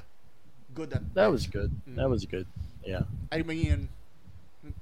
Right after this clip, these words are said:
Speaker 1: I won't argue with the finish kasi I predicted the finish, like, a handful of times na sa Discord.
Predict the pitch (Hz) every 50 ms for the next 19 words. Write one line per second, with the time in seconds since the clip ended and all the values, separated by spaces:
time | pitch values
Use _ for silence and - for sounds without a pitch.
0 | - - - - - - - - 156 165 180 180 190 196 190 185 - - - -
1 | 160 170 165 160 175 165 170 156 143 156 - - 156 147 175 185 - - - 139
2 | - 185 - 139 139 - 147 131 135 139 - 170 156 143 156 - - 180 170 175
3 | 196 208 - - - - - - - - - - - - - - 143 143 147 151
4 | 151 - - - - - - - - - - - - - 151 - 190 175 175 151
5 | - 180 156 147 151 - - 120 113 110 104 104 101 110 - - - - - 127
6 | 113 110 98 95 - - 143 117 113 113 104 - - - - - 104 104